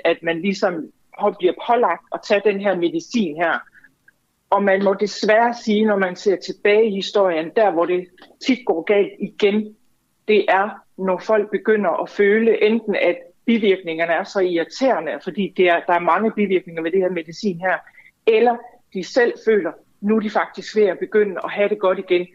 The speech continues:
og så stopper de med at tage medicin, og der kommer det største problem, fordi så er der altså risiko for, at de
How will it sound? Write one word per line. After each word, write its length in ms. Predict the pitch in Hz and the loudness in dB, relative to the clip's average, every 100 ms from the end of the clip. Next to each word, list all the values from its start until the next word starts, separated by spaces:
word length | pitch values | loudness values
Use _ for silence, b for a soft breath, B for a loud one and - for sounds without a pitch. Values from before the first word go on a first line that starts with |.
| b b | b b
og 80 | 196 | -6
så 140 | 208 226 | -4 -6
stopper 360 | - 220 226 | 0 0 2
de 120 | 220 | 0
med 140 | 196 196 | 0 0
at 100 | 175 | -2
tage 260 | - 214 220 | -2 -2 0
medicin, 640 | 190 170 180 269 247 175 160 _ _ _ - | -4 -4 -2 0 0 -2 -8 _ _ _ -6
og 120 | 190 - - - | -6 -6 -6 0
der 340 | 247 180 - _ _ - - | 0 0 -4 _ _ -8 -2
kommer 240 | 214 156 - | -2 -4 -16
det 100 | 170 | -18
største 360 | - 196 185 - - | -6 -6 -6 -12 -10
problem, 380 | 330 202 185 139 _ _ - | -4 0 0 -4 _ _ -10
fordi 400 | 208 - 226 - - | -6 0 0 0 -2
så 80 | |
er 100 | 185 | 0
der 60 | 185 | 0
altså 200 | 175 - | -2 -2
risiko 380 | 185 190 190 180 | -2 -2 -4 -6
for, 280 | - 180 180 | -2 0 0
at 100 | 175 - | -4 -8
de 200 | 175 160 | -8 -8